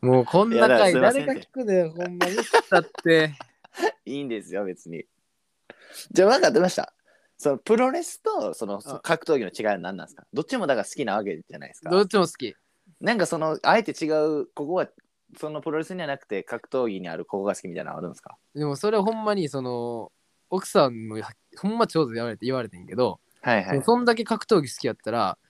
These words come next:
Speaker 2: はい。
Speaker 1: 「なんで勝敗決まってるプロレス好きなん？」って言われて、その、
Speaker 2: はいはいはい。
Speaker 1: やっぱき-、昨日も奥さんずっと一緒に見てて、ザマッチ。
Speaker 2: ハニちゃんね。
Speaker 1: でも普段見えひんねん。そう、ハニちゃん普段見えひんねんけど、
Speaker 2: はい。
Speaker 1: ハニちゃんはもう昨日でこう結構全部、ほとんど一緒に見たよ、試合。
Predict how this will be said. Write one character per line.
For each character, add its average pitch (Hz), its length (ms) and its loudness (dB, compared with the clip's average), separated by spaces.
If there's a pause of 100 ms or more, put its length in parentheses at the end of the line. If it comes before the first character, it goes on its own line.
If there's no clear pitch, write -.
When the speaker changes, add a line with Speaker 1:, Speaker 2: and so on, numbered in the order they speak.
Speaker 2:
は 110 200 2
い。 - 100 -8
Speaker 1:
「な 160 140 4
ん 196 80 0
で 196 80 4
勝 226 240 2
敗 214 160 2
決 196 140 -10
ま 190 100 -4
っ - 20 -8
て - 140 0
る 185 80 0
プ 127 100 -12
ロ 123 80 -6
レ 123 60 -10
ス 110 120 -14
好 110 80 -14
き 131 140 -6
な 95 100 -8
ん？」 98 60 -12
っ 95 40 -16
て - 40 -
言 95 80 -6
わ 85 60 -10
れ - 80 -18
て、 92 240 -4 (200)
そ - 120 2
の、 156 60 6
Speaker 2:
は 123 40 6
い 107 40 4
は 95 100 6
い 90 40 6
は 90 160 4
い。 - 140 -8 (220)
Speaker 1:
や 202 100 4
っ - 20 4
ぱ 202 80 4
き-、 214 140 -12
昨 208 100 -2
日 262 60 2
も 165 200 4
奥 175 100 -4
さ 151 100 0
ん 127 60 -4
ず 147 80 -10
っ - 20 -20
と - 140 -6
一 - 60 -6
緒 123 60 -10
に 123 60 -8
見 139 80 -4
て 147 140 -2
て、 107 100 -6
ザ 104 140 -8
マ 107 80 -8
ッ 107 120 -12
チ。 95 220 -12 (180)
Speaker 2:
ハ - 140 2
ニ 196 100 6
ち 143 60 6
ゃ - 60 8
ん 151 80 4
ね。 135 100 4
Speaker 1:
で 165 60 -4
も 180 80 -10
普 247 80 4
段 202 160 6
見 190 160 2
え - 20 2
ひ 151 100 -2
ん 123 40 -8
ね 113 60 -4
ん。 - 20 -8
そ 131 100 -6
う、 113 40 -4
ハ 185 100 2
ニ 190 60 -4
ち 190 40 -2
ゃ 196 60 0
ん - 20 0
普 180 80 -6
段 160 220 0
見 190 160 -2
え - 20 -4
ひ 139 100 -6
ん 120 40 -8
ね 110 80 -8
ん - 20 -12
け 107 80 -6
ど、 131 340 -2
Speaker 2:
は 110 220 6
い。 78 200 -4
Speaker 1:
ハ 180 60 -2
ニ 190 80 0
ち 190 80 2
ゃ 185 60 4
ん - 40 4
は 180 60 0
も 175 420 -4
う - 140 -20
昨 208 180 -4
日 139 60 -4
で 123 100 -8
こ 117 160 -12
う - 20 -16
結 147 140 -4
構 98 320 -10 (300)
全 156 340 4
部、 131 80 -4
ほ 165 140 0
と 240 140 2
ん - 20 0
ど 135 220 0
一 127 60 -8
緒 - 120 -6
に 131 60 -2
見 143 80 -2
た 123 80 -2
よ、 101 60 -4
試 104 180 -6
合。 95 40 -2